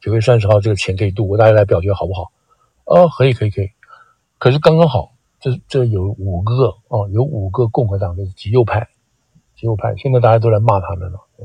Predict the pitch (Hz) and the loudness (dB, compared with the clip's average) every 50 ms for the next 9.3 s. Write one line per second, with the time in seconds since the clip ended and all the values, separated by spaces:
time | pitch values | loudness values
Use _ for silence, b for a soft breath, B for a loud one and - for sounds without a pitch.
0 | - _ _ _ _ _ _ _ _ _ _ - 226 214 120 143 160 170 165 - | -20 _ _ _ _ _ _ _ _ _ _ -6 -2 2 4 6 6 6 4 4
1 | _ _ _ - 151 143 123 110 117 123 110 104 107 101 95 92 - - 113 101 | _ _ _ -2 0 2 2 4 2 2 2 2 0 -2 -4 -6 -6 -6 -6 -6
2 | 95 90 90 - 143 135 127 120 120 120 123 117 107 - _ _ _ _ _ _ | -8 -8 -8 -4 -2 0 0 0 2 0 0 -2 -4 -6 _ _ _ _ _ _
3 | _ _ _ _ _ - - 95 98 117 120 117 117 117 107 92 - 127 110 101 | _ _ _ _ _ -6 -4 0 2 2 2 2 2 0 0 0 0 0 2 2
4 | 113 92 87 98 101 104 101 104 107 104 101 101 110 113 101 90 98 98 98 - | 0 0 -2 -2 -2 0 0 0 0 0 0 0 0 0 0 0 -2 -4 -6 -6
5 | 107 104 110 113 107 104 104 107 107 104 95 95 101 95 98 95 90 90 101 107 | -4 -4 -4 -2 0 0 -2 0 -2 -4 -4 -4 -6 -6 -6 -6 -6 -6 -6 -6
6 | - 98 92 95 95 101 107 - 113 98 98 - _ _ _ _ _ 117 107 101 | -6 -6 -6 -6 -8 -6 -2 -2 -2 -2 -2 -6 _ _ _ _ _ -16 -16 -16
7 | 104 98 _ _ _ _ _ _ _ - 107 104 101 - b b b b b b | -16 -18 _ _ _ _ _ _ _ -8 -6 -6 -6 -6 b b b b b b
8 | b _ - - 113 123 127 120 98 101 101 107 104 110 110 107 101 107 - 131 | b _ -2 0 2 2 2 2 2 0 0 0 2 2 2 2 2 2 2 2
9 | 113 98 87 - 101 98 | 2 2 0 -6 -10 -12